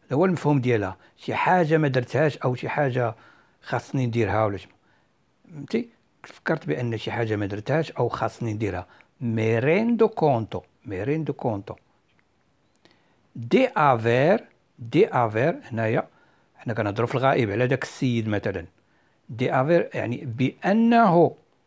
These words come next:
أو بأنها، إلا كانت مؤنث، بأنه ماذا؟ شنو دار؟ لاشاتو، لاشاتو يعني خلى أو ترك. لاشاتو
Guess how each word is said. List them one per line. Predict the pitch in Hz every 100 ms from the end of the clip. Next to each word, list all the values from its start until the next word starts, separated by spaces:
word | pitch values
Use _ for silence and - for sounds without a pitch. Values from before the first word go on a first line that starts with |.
| -
أو | 120
بأنها، | 107 117 117 131 156 214 240 113 -
إلا | 107
كانت | 120 107 131
مؤنث، | - 160 170 - _ _ _ -
بأنه | 123 117 113
ماذا؟ | 170 254 214 143
شنو | 135 226 196
دار؟ | 143 110 - - -
لاشاتو، | 98 90 - - 147 156 117 - 90 _ _ -
لاشاتو | 113 87 - - 170 175 117
يعني | 104 151 - _ -
خلى | 120 143 139 117 - _ -
أو | 113
ترك. | - 143 170 170 117 - _ _ -
لاشاتو | 95 - - 127 -